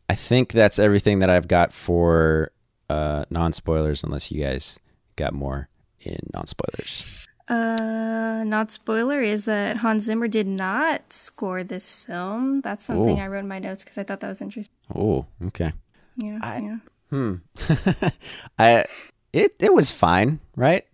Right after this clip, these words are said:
Speaker 1: The, the score was fine.
Speaker 2: I don't, nothing about it, like, sticks out to me and is memorable, which, you know, could be good or bad.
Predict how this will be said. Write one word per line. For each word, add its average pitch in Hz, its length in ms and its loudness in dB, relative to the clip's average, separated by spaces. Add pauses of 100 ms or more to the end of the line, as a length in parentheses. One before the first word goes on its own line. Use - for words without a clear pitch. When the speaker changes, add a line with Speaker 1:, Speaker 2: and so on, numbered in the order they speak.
(120)
Speaker 1:
The, 131 360 4
the 156 60 -4
score - 240 0
was 117 140 2
fine. 87 400 0 (460)
Speaker 2:
I 269 200 4
don't, 269 400 -2
nothing 254 400 2
about 214 240 0
it, 214 120 -6
like, 208 160 -6
sticks - 320 -6
out 196 200 -4
to 233 80 -4
me 220 260 -2
and 214 200 -8
is 196 180 -12
memorable, 214 480 -6
which, 233 240 -4 (220)
you 233 140 -4
know, 208 120 -4
could 208 180 -8
be 202 120 -8
good 196 200 -10
or 196 80 -8
bad. 202 340 -6